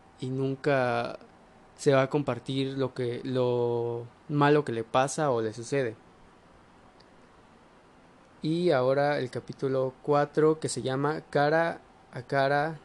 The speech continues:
de la necesidad. Y pues, bueno, habla de las personas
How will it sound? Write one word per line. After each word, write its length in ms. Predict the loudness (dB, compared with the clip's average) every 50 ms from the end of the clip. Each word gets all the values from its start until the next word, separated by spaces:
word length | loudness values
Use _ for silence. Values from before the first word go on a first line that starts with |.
| -18 -16
de 200 | -8 -4 -4 -2
la 280 | -2 -2 -4 -4 -4 -6
necesidad. 680 | -6 -6 -6 -6 -8 -10 -6 -2 0 2 2 2 -2 -4 -20 -20 -20 -20 -20 -20 -20 -20 -20 -20 -20 -20 -20 -20 -20 -20 -20 -20 -20 -20 -20 -20 -20 -20 -20 -20 -20 -20 -20 -20 -20 -20 -20 -20 -20 -20 -20 -20 -20 -20 -20 -12
Y 80 | -12 -8
pues, 220 | -4 -4 -4 -2
bueno, 500 | 2 2 2 2 2 0 0 -2 -4 -8 -12 -16 -20 -14 -4
habla 540 | 0 0 0 2 2 2 2 2 2 0 0
de 120 | -2 -2
las 200 | -4 -4 -8 -10
personas 880 | -8 -8 -8 -8 -6 -6 -6 -4 -2 -2 -2 -2 -2 -4 -6 -10 -14